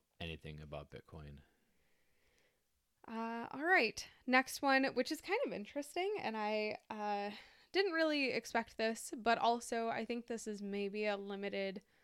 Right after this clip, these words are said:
Speaker 2: case, or, you know, it might be an outlier, or, uh, it's the beginning of something new that we have yet to really find out about. Uh, the walkie-talkie app Zello hosted far-right groups who stormed the Capitol.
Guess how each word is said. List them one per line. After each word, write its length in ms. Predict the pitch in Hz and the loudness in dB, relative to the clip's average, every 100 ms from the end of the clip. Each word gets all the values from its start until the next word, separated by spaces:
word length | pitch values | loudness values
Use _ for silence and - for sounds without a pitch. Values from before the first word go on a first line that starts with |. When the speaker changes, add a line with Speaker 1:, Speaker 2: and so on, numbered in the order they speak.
| _ _ _ - | _ _ _ -6
Speaker 2:
case, 380 | - 320 330 - - | 0 2 0 -8 -4
or, 640 | 320 370 262 196 - 330 - _ - | 2 4 4 4 0 -6 -12 _ -4
you 120 | 247 | -2
know, 120 | 214 | 0
it 260 | - - 208 123 | -2 -4 -6 -10
might 280 | - 240 - | -4 -2 -2
be 100 | 233 | -4
an 80 | 214 | -2
outlier, 500 | 214 233 214 214 214 | -2 -2 -2 -2 -2
or, 520 | - 311 233 208 254 - - - - | 0 2 2 2 -2 -8 -18 -20 -4
uh, 180 | 220 214 | -2 0
it's 160 | 214 - | -2 -8
the 100 | 254 | -4
beginning 460 | 269 285 330 302 | 0 0 0 0
of 240 | 262 233 220 _ _ _ _ | 0 -2 -6 _ _ _ _
something 480 | - 294 294 247 240 | -2 -2 0 0 2
new 440 | 240 - 208 277 - _ - | 2 2 -2 -4 -8 _ -4
that 180 | 208 208 | -4 -2
we 420 | 202 196 196 202 _ _ _ _ _ _ _ - | -2 0 -2 -4 _ _ _ _ _ _ _ -8
have 120 | 214 | -2
yet 220 | 208 185 | 0 -2
to 120 | - 202 | -4 -4
really 220 | 196 202 | -4 -4
find 240 | 202 196 | -4 -4
out 140 | 220 214 | -4 -2
about. 260 | 202 254 269 - - _ - | -2 -2 -6 -20 -20 _ -8
Uh, 260 | - 208 - | -2 -2 0
the 140 | 233 | 4
walkie-talkie 760 | 247 285 - 262 240 233 233 - | 6 4 2 -4 -4 -4 -6 -4
app 300 | 202 196 - 254 | -2 -2 -6 -2
Zello 560 | 220 294 240 202 311 - | 4 4 6 2 0 0
hosted 360 | 240 240 233 214 | -2 0 -4 -2
far-right 460 | 220 233 226 220 | -2 0 -2 -4
groups 360 | - 208 254 - | -6 -8 -8 -6
who 120 | 220 | -6
stormed 300 | - 196 196 | -6 -8 -8
the 80 | 240 | -8
Capitol. 500 | 330 320 151 113 233 | -6 -6 -4 -4 -6